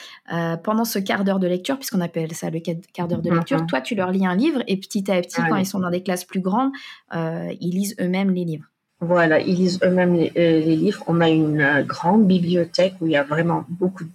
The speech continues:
Speaker 2: livres, euh, français.
Speaker 1: Est-ce que les
Speaker 2: En
Speaker 1: enfants, ils
Speaker 2: français.
Speaker 1: lisent les livres en français, euh, d'eux-mêmes ?
Speaker 2: En, euh, d'eux-mêmes, non. Ce que je, euh, ce que j'essaye de faire la plupart du temps, c'est, euh, au moins une fois par mois,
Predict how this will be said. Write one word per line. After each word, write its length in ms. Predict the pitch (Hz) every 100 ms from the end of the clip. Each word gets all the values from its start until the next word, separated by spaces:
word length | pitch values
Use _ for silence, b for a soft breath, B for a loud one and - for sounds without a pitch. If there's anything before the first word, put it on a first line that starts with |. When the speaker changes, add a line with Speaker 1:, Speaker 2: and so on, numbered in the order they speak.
| -
Speaker 2:
livres, 300 | 160 156 -
euh, 180 | 135 110 - - _ -
français. 420 | - 143 - - _ B B B B B B B
Speaker 1:
Est-ce 140 | 392
que 120 | -
les 100 | 381
Speaker 2:
En 60 | 240
Speaker 1:
enfants, 200 | 226 247
ils 80 | 226
Speaker 2:
français. 140 | 202
Speaker 1:
lisent 100 | 208
les 120 | 202
livres 300 | 196 202 196
en 80 | 185
français, 500 | 175 185 180 196 185
euh, 300 | 170 170 175 190 196 202 - -
d'eux-mêmes ? 380 | 185 185 185 190
Speaker 2:
En, 160 | 208 - _ _ _ - -
euh, 320 | 175 175 170
d'eux-mêmes, 760 | 175 180 269 277 294 330 320 - -
non. 400 | 202 214 151 127 -
Ce 160 | - -
que 140 | 285
je, 220 | 226 -
euh, 300 | 214 202 202
ce 120 | 196
que 100 | -
j'essaye 380 | 233 214 214 208
de 100 | 180
faire 300 | 175 190 202 - _ 180
la 80 |
plupart 400 | 170 175 - 170
du 100 | 160
temps, 160 | 165 214
c'est, 320 | - 170 98 B B B -
euh, 380 | 165 160 151 151
au 120 | 196
moins 220 | 196 190 190
une 180 | 247 240
fois 100 | 226
par 260 | 190 185 175
mois, 300 | 170 202